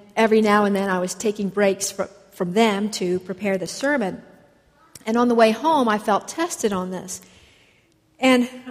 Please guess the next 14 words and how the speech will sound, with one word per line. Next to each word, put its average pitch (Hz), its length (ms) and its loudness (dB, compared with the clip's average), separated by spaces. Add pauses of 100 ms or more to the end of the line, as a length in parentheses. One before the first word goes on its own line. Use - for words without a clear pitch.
as 247 160 -2
I 254 40 2
was 247 120 2
thinking 302 240 -2
about 226 260 4
it 220 40 2
later, 233 420 4
I, 202 60 4
I - 240 -10
thought, 220 220 -2
you 269 60 -6
know, 294 120 -2
it's - 180 -6
really 320 260 0